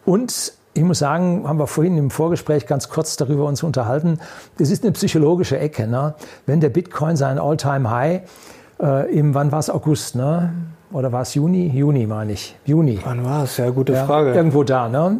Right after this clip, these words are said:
Speaker 1: Sein All-Time-High hatte mit fast fünfundsechzigtausend Dollar und dann rauscht er runter auf achtundzwanzig,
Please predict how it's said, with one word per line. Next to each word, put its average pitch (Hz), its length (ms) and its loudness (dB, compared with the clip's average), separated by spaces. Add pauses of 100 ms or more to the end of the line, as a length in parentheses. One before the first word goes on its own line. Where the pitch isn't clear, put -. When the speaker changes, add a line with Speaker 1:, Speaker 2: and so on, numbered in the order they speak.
Speaker 1:
Sein 143 240 -2
All-Time-High 143 680 0
hatte 160 360 2 (280)
mit 135 140 0
fast - 220 -4
fünfundsechzigtausend 139 920 0
Dollar 165 400 0 (400)
und 127 120 0
dann 135 120 2
rauscht 117 380 0
er 139 60 2
runter 165 280 2
auf 120 100 -2
achtundzwanzig, 147 840 -2